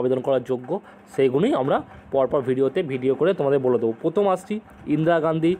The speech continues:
ন্যাশনাল ওপেন ইউনিভার্সিটি থেকে নিয়োগ করা হচ্ছে নন টিচিং স্টাফের ক্ষেত্রে। আগেই বলছি, কোনো teaching staff নয়, নন টিচিং স্টাফের ক্ষেত্রে নিয়োগ, নিয়োগ করা হচ্ছে।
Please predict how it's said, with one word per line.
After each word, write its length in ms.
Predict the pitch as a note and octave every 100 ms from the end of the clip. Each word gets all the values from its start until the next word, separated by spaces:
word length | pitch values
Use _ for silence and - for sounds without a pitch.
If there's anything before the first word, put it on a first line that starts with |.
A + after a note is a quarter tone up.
| - - -
ন্যাশনাল 340 | C3+ C#3 E3 D#3+ C#3+
ওপেন 180 | D#3 D3+
ইউনিভার্সিটি 500 | C#3+ C#3+ C#3 D3 C#3 C3+
থেকে 180 | C3 D3 D3 - - C3
নিয়োগ 160 | C#3 -
করা 140 | C#3+ C3+
হচ্ছে 240 | C#3 - A#3 - - - C#3
নন 160 | D#3+ G3 F#3
টিচিং 220 | E3 F#3 -
স্টাফের 340 | D#3 C#3+ D#3
ক্ষেত্রে। 300 | - C3 - A2+ - - - B2+
আগেই 180 | C3+ F3+
বলছি, 160 | D#3 D#3 F#3
কোনো 120 | F3 E3+
teaching 240 | D#3 - F3+
staff 160 | F3 D3+ D3
নয়, 120 | F#3+
নন 120 | D3+ C#3+
টিচিং 200 | C#3+ C#3+ -
স্টাফের 280 | D3 C3+ D3
ক্ষেত্রে 200 | C#3+ D3
নিয়োগ, 140 | C3 C3 - C#3+
নিয়োগ 160 | C3+ C3
করা 120 | C3+ C3
হচ্ছে। 180 | -